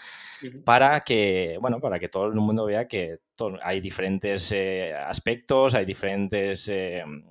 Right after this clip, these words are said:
Speaker 2: cada uno tiene su, su vida y, y que, vamos, que si yo no entreno o quien escuche este podcast no entrena, es porque realmente no, no quiere o no es su prioridad.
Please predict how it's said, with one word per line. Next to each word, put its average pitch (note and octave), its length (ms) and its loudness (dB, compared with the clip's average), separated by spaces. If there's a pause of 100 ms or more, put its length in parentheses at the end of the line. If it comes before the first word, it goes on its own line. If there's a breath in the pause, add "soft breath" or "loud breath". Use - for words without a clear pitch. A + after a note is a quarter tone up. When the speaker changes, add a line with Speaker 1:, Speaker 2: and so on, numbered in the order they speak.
(240)
Speaker 2:
cada E2 220 -8
uno F2+ 180 -4
tiene F#2+ 200 -6
su, F#2 680 -6
su F2+ 200 -8
vida B2 200 -2
y, D3 80 -4 (440)
y D#2 120 -20
que, E2+ 180 -8
vamos, D#2+ 320 -6
que D2+ 300 -10
si - 300 -10
yo G2 100 -2
no G#2+ 100 2
entreno G#2 360 2
o D2+ 220 -6
quien E2 180 -8
escuche - 440 -6
este G2+ 140 -6
podcast F#2 360 -6
no F#2+ 80 0
entrena, G#2 420 -2 (500 loud breath)
es G2 160 -8
porque G2 280 -2
realmente G#2 580 6
no, D#2+ 500 -2 (220)
no F#2 380 -4
quiere A#2+ 300 2
o F#2+ 100 4
no F#2 80 2
es F#2 60 0
su F2+ 220 -4
prioridad. D#2 560 -10